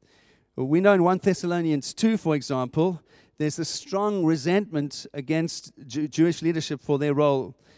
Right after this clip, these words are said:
in condemning Jesus to death. For, uh, and, and Paul writes in one Thessalonians, uh, two and says,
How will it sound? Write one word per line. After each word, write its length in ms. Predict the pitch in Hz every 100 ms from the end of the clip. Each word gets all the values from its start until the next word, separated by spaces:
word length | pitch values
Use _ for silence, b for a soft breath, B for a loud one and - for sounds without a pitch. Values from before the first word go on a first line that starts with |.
| b
in 120 | 139
condemning 420 | 131 147 147 147 139
Jesus 320 | 147 131 135
to 120 | 127
death. 360 | 127 160 160 -
For, 200 | 135 127
uh, 40 |
and, 240 | 123 117 117
and 240 | 131 117
Paul 200 | - 160
writes 260 | 151 147 -
in 60 |
one 140 | 139 135
Thessalonians, 720 | - 135 135 135 131 117 -
uh, 80 | 143 123
two 220 | - 196
and 120 | 151
says, 360 | - 151 143